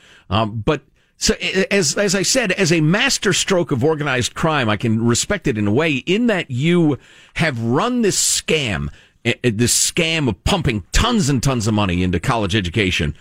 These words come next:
to the point that it's become incredibly exorbitant. I mean, it's outpaced inflation by six-to-one, is it? And, and, and, and wage growth by eight and a half to one. I can't remember the specific figures, but it's something close to that.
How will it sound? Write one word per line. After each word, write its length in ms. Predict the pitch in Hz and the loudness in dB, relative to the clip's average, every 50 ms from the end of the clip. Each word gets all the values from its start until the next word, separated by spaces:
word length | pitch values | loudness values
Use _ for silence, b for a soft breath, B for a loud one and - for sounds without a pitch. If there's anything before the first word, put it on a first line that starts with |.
| B B B B | B B B B
to 100 | 170 156 | 0 0
the 100 | 135 113 | 0 -2
point 340 | - 175 180 165 151 - - | -2 -2 0 0 -2 -2 0
that 280 | 139 117 - _ - - | -2 -2 -2 _ -6 -4
it's 280 | 110 82 117 139 - | -2 0 0 0 0
become 240 | - 147 - 160 143 | 0 -2 0 0 0
incredibly 480 | 135 107 - - 190 165 139 117 110 92 | -2 -2 -2 -2 -2 0 0 0 0 0
exorbitant. 560 | 87 85 82 120 101 87 80 78 80 78 78 | 0 0 0 0 0 0 -2 -4 -4 -2 -2
I 60 | 87 | 0
mean, 160 | 95 107 104 | 2 2 0
it's 120 | 101 - - | 0 -2 -2
outpaced 560 | - 135 147 - - - 135 135 120 - - | -2 -2 -2 -2 -2 -2 -2 -2 -2 -2 -2
inflation 720 | 104 92 - - - 135 131 135 - - 135 123 117 107 B B B B B B B | -2 -4 -4 -2 -2 -2 0 0 0 0 0 2 0 0 B B B B B B B
by 220 | - 113 110 107 | -2 0 0 0
six-to-one, 1200 | 101 - - - - - - - - - - - - - - 254 254 - - - 254 247 247 254 254 | -2 -4 -4 -2 -2 -2 -2 -2 0 -2 0 0 0 0 0 -2 -2 -2 -2 0 0 2 2 2 2
is 160 | 247 240 208 | 0 0 0
it? 100 | 247 220 | 0 2
And, 220 | 196 147 123 107 - B B B B B B | 2 2 2 0 -2 B B B B B B
and, 240 | - 123 120 113 113 | -2 0 0 2 0
and, 300 | 87 90 104 101 98 95 | 0 0 0 0 0 0
and 220 | - 104 101 98 101 | 2 2 2 4 4
wage 340 | 135 160 175 165 131 104 | 2 2 0 -2 -2 -2
growth 320 | - - 143 147 156 139 - | -2 0 0 0 0 0 -2
by 100 | - 95 | -2 -2
eight 180 | 95 107 143 - | 0 0 0 0
and 80 | 117 | -2
a 20 | 110 | -2
half 240 | 123 135 135 131 - | 0 0 -2 -2 -2
to 60 | 127 | 0
one. 140 | 120 127 120 | 0 0 0
I 60 | 110 | 0
can't 180 | - 165 139 110 | 0 -2 -2 0
remember 340 | 120 120 113 110 104 101 92 | 0 0 2 2 2 2 2
the 100 | 92 - | 0 -2
specific 520 | - - - 92 - - 110 - 101 - | -2 -2 -2 -2 0 0 0 -2 -2 -4
figures, 300 | - 160 151 110 107 92 | -2 -2 0 0 0 0
but 100 | 85 120 113 | 0 0 0
it's 100 | 92 - | 0 0
something 260 | - 151 - - 95 | -2 -2 -2 -4 -4
close 240 | - - 160 143 - | -2 -2 -2 -2 -2
to 80 | - | -2
that. 220 | 95 90 80 82 | -2 -2 -2 -4